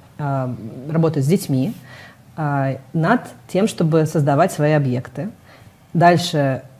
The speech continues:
эта информация передается в архитектурное бюро "Дружба", там они воплощаются,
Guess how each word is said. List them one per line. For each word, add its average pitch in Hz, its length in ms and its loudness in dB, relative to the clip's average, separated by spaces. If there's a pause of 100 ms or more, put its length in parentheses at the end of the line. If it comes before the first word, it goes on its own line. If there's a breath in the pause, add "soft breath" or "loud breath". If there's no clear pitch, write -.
(140)
эта 175 180 -2
информация 160 460 2
передается 156 340 2
в - 20 -4
архитектурное 160 460 -2
бюро 147 160 2
"Дружба", 143 480 0
там 175 260 0
они 170 360 0 (160)
воплощаются, 165 800 -2